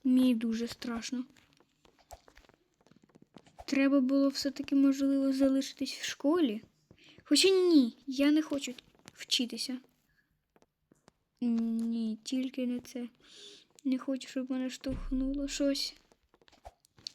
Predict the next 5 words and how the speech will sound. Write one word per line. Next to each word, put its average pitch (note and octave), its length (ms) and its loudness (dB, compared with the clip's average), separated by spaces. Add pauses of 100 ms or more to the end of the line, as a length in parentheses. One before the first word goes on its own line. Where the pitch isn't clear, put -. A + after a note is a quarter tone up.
(320)
Добре. B3 500 -2 (680)
Це C4 300 -6
що B3 260 -8
у A#3 60 -8
нас? B3 340 -12